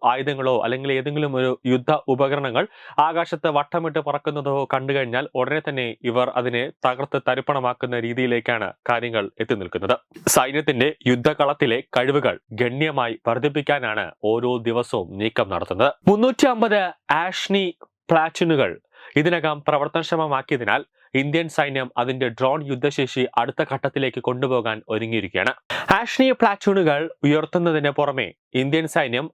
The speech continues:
അതിന്റെ പീരങ്കി ശേഷികളുടെ ശക്തി കൂട്ടുകയാണ്. പന്ത്രണ്ട് ലോഞ്ചറുകളും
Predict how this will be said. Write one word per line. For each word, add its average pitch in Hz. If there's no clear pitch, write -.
അതിന്റെ 131
പീരങ്കി 156
ശേഷികളുടെ 139
ശക്തി 120
കൂട്ടുകയാണ്. 117
പന്ത്രണ്ട് 202
ലോഞ്ചറുകളും 160